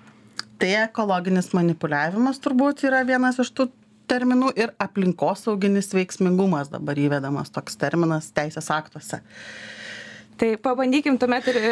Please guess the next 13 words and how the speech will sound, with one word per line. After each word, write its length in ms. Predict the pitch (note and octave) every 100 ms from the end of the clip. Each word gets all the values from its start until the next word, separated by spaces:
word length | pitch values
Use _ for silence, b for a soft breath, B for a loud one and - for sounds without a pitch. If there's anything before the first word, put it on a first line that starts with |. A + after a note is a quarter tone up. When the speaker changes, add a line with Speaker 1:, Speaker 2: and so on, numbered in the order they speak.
| A3+
Speaker 2:
iš 100 | A#3
pradžių 300 | A#3+ A#3+ C4+
pasikapstyti, 800 | B3 A3+ B3 A#3+ A#3 C#4+ C4+ G#3+
kas 300 | G#3 B3 A#3+
tai 140 | - A3+ G#3+
yra 240 | G#3 A3+
per 200 | A#3 A3+ G3+
terminas, 560 | A#3 C4 C4+ C4 A#3 B3
e, 120 | A#3
ponia 320 | A3+ A#3+ A3+
Norutienė, 540 | A#3 A#3+ B3 A#3 A#3 A3 B B -
e, 120 | A3 G#3+
pabandykime 540 | G#3+ A3+ A3+ A#3 A#3+